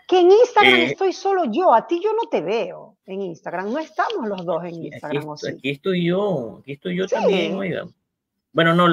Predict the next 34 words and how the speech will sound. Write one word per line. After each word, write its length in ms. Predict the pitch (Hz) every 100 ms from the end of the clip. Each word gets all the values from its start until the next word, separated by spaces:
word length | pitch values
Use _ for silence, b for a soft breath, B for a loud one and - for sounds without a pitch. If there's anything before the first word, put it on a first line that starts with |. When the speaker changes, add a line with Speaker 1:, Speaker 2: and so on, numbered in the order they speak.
| - 147
Speaker 2:
bueno, 280 | 170 175 139
déjeme 320 | 160 202 196 180
nomás 240 | 165 165
ahí 260 | 165 165 151
tras 140 | 143
bastidores. 520 | 135 131 127 110 104 - b b b _
Eh, 100 | 143
le 100 | 151 165
mandan 320 | 220 247 247
Speaker 1:
Que 40 |
Speaker 2:
sus 80 | 233
Speaker 1:
yo, 200 | 294 330
Speaker 2:
fans, 340 | 214 208 226 -
Speaker 1:
¿va? 320 | 214 247 370 - -
Speaker 2:
sus 360 | - 175 175 -
Speaker 1:
Que 120 | 240
yo 240 | 277 294
Speaker 2:
fans 100 | 294
le 60 | 339
Speaker 1:
sepa, 140 | 339 -
cuando 80 | 294
es 180 | 269 302
Speaker 2:
mandan 20 |
Speaker 1:
un 120 | 320
Instagram 460 | 320 - 302 285 277 285
Live 220 | 311 269
de 100 | 269
dos 180 | 285 294
personas, 560 | 294 277 311 330 339
se 120 | 339 214
ven 200 | 240 254
las 160 | 247
dos 160 | 220 240
personas. 580 | 254 247 202 175 165